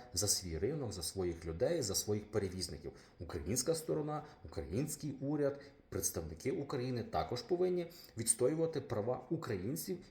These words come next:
і українського бізнесу. Потім разом зустрітися, разом з Євро-, Європейський-, Європейським Союзом, Європейською Комісією і вирішити цю проблему для всіх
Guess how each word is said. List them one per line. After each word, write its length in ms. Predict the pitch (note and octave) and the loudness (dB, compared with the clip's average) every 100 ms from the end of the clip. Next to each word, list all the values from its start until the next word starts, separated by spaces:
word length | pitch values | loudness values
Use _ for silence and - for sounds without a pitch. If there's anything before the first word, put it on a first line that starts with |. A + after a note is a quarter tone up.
| - | -10
і 140 | F3 A3+ - | -6 -4 -4
українського 640 | - E3+ F#3+ - G2 F2 | 0 2 2 0 -2 -4
бізнесу. 520 | E2+ F2 D#2 B1 - - - - - - _ _ | -4 -6 -6 -10 -10 -14 -16 -20 -20 -20 _ _
Потім 320 | - B2+ A2+ G#2 | 6 6 6 0
разом 420 | A2+ A2+ F2+ E2 D2 - | 2 4 2 0 -6 -6
зустрітися, 800 | B2 G3 - D3+ F3 G3+ - G3+ - - - - | 0 2 4 4 2 2 4 2 0 -14 -18 -4
разом 440 | A2+ G#2+ G#2 G2 | 2 4 4 2
з 240 | G2+ G#2+ F#2+ - - | 2 2 2 -4 -6
Євро-, 280 | G#2+ A2 A2+ - - | 2 2 2 -2 -6
Європейський-, 1000 | A#2+ A2+ A2 A2+ G#2+ - G#2+ G#2 G#2 G2+ | 0 2 2 0 0 -2 -4 -4 -2 -2
Європейським 460 | G#2+ G#2+ A#2+ - - | -2 0 0 0 -4
Союзом, 400 | G#2 D3 C#3 G2+ | 0 0 2 2
Європейською 500 | G2 F#2+ G2 G#2+ G2 | 0 0 0 0 -2
Комісією 600 | A#2 C#3 A#3+ - E3 - - - | 0 0 0 -2 -2 -4 -6 -4
і 120 | G#3+ | -2
вирішити 540 | C3 C3+ B2+ - - | 6 6 6 2 -2
цю 160 | F#2+ G#2 | -4 -4
проблему 520 | G#2 G#2 D3 G3+ D#3 - | -2 0 2 2 -2 -4
для 200 | G2+ A2 | 2 4
всіх 440 | G2+ - D3 F#3+ | 4 2 2 -2